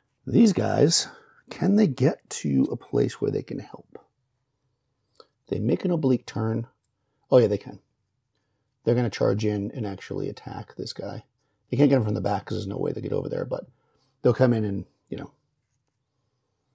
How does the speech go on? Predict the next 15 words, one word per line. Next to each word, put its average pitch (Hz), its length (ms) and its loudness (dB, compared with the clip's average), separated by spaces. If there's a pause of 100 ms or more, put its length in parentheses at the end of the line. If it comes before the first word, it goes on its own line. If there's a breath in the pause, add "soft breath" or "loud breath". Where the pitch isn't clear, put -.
(180)
hit 117 160 -2
him 98 140 -2
there. 98 160 -2
These 123 100 2
guys 131 200 6
are - 20 -10
facing 98 240 -2
that 98 160 -4
way. - 80 -4
They're 107 180 0
not 120 300 -2
even 95 200 -4
worried 90 200 -6
about 101 140 -12
that. - 200 -8